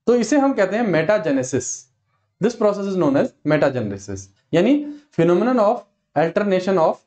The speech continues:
generation, यानी कभी ये मेडुसा फॉर्म में और कभी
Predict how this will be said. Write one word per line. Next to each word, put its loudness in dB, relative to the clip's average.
generation, 0
यानी -2
कभी 0
ये 0
मेडुसा 0
फॉर्म -2
में 0
और 0
कभी -2